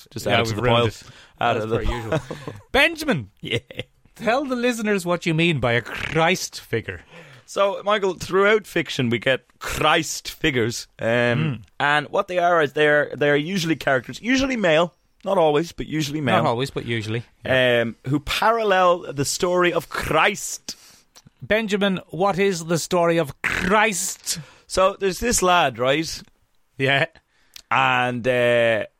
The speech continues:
Speaker 1: well, l-, let me, let me set the scene first, right?
Speaker 2: Oh, here we go.
Speaker 1: The
Speaker 2: Yeah,
Speaker 1: earth
Speaker 2: it's
Speaker 1: is in
Speaker 2: Bethlehem.
Speaker 1: fucking shambles.
Speaker 2: Right.
Speaker 1: It's a bit shit down here.
Speaker 2: Yeah.
Speaker 1: Okay? So the big man upstairs,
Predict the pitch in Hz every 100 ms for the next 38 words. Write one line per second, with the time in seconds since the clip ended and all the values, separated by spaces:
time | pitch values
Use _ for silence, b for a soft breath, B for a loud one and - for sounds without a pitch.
0 | _ 185 180 156 - - 185 196 208 175
1 | 180 185 - 160 131 - 139 123 107 120
2 | 117 101 - 110 117 120 - 120 120 139
3 | 135 110 110 101 107 165 185 226 226 170
4 | 120 160 - 139 117 117 220 - - 185
5 | 180 - 139 123 117 104 98 - - -
6 | _ _ _ - 120 113 151 - _ b
7 | b b 143 139 147 135 202 202 - -
8 | 151 139 123 107 98 101 95 101 _ _
9 | _ _ _ - 120 117 - _ _ _
10 | 113 120 120 143 143 131 - _ _ _
11 | _ _ - - 147 139 220 196 180 170
12 | 147 - - 107 117 123 - -